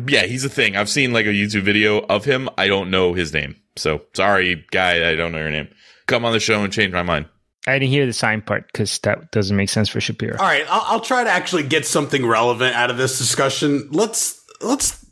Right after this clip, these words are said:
Speaker 3: like, accept for a few minutes that people are gonna use cryptocurrencies for any exchange of value, and, and in re-, in reality,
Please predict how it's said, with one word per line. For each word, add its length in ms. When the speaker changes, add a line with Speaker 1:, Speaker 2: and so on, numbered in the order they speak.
Speaker 3:
like, 240
accept 560
for 200
a 60
few 140
minutes 380
that 520
people 280
are 80
gonna 160
use 260
cryptocurrencies 840
for 220
any 300
exchange 480
of 120
value, 500
and, 580
and 420
in 400
re-, 280
in 160
reality, 600